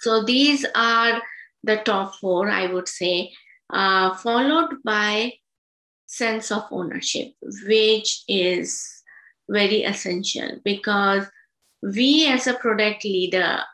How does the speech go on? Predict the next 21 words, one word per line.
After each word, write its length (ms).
are 220
not 360
just 280
responsible 840
for 220
the 80
success 800
of 320
product, 380
but 200
also 640
the 100
success 680
of 260
the 160
team 260
members 680
who 460
we 340
put 260
behind 760